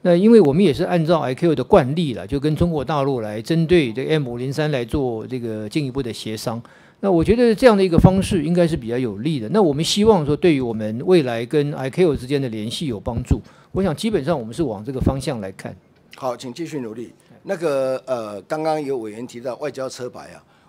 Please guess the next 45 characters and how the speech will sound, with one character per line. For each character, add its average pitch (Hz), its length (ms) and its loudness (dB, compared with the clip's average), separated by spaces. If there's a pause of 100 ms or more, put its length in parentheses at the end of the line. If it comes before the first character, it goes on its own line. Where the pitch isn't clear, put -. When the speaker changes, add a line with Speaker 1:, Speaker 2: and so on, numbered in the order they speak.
(100)
Speaker 2:
我， 123 120 -6
Speaker 1:
对。 139 120 -2
Speaker 2:
我 143 80 -10
当 202 160 -2
然 180 160 -2
因 220 80 4
为 208 80 2
这 226 100 -4
个 185 120 -4
是 190 100 -8
根 185 180 -4
据 190 140 -6
台 156 180 -6
美 147 200 -6
特 165 260 -2
权 123 300 -8
免 131 340 -10
税 135 340 -8 (300)
及 143 180 -10 (140)
那 151 100 -12
个 143 80 -10
协 127 220 -10
定 127 260 -10
啊 92 120 -18
新 147 200 -12
弄 151 140 -4
的， 113 60 -10
Speaker 1:
是， 98 260 -12
是。 98 260 -18
Speaker 2:
但 190 140 -4
是 185 60 -4
我 135 120 -6
认 156 120 -10
为 147 60 -8
还 127 120 -12
是 120 100 -14
不 147 160 -10
容 131 220 -8
易 123 100 -8
啦。 98 160 -16 (480)
呃， 113 200 -12
真 175 160 -6
的 151 100 -4 (200)
那 156 140 -10
个 135 240 -6